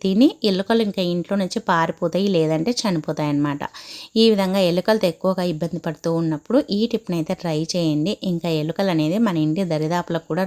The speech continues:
రావన్నమాట. చాలా అంటే చాలా బాగా యూజ్ అవుతుంది. ఎలుకలు తిరగడం వల్ల మనకి చాలా రకాల రోగాలు వస్తాయన్నమాట.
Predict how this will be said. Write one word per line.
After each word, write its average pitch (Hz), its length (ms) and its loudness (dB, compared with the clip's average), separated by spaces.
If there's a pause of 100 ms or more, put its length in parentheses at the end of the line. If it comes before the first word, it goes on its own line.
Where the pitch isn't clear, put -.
రావన్నమాట. 147 580 -2 (600)
చాలా 156 420 6
అంటే 202 240 -2
చాలా 170 180 0 (100)
బాగా 165 260 -2
యూజ్ 165 260 0
అవుతుంది. 170 320 -2
ఎలుకలు 240 300 2
తిరగడం 175 320 2
వల్ల 175 140 2 (100)
మనకి 185 280 -4
చాలా 165 300 0
రకాల 170 320 -2
రోగాలు 156 340 0
వస్తాయన్నమాట. 147 560 -4